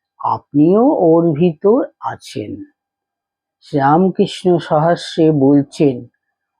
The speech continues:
"ওই এক রকম, ওর ভিতর সবই আছে, ইদানিং ভাব।" এই কথা বলিতে বলিতে হঠাৎ ঠাকুর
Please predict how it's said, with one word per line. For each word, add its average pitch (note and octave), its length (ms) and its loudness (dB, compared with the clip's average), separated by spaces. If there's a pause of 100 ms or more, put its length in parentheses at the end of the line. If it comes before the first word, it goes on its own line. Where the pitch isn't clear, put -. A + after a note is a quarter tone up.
"ওই A#3 480 2
এক E3 380 2
রকম, B2+ 680 -2 (380)
ওর G#3+ 400 2
ভিতর F#3 680 0
সবই A#3 760 2
আছে, B2 540 -4 (580)
ইদানিং F3 760 2 (200)
ভাব।" A#2+ 500 0 (1300)
এই A3+ 420 4
কথা E3 540 2
বলিতে C#3+ 680 2
বলিতে D3+ 800 2
হঠাৎ G#3+ 640 0 (140)
ঠাকুর D3 640 0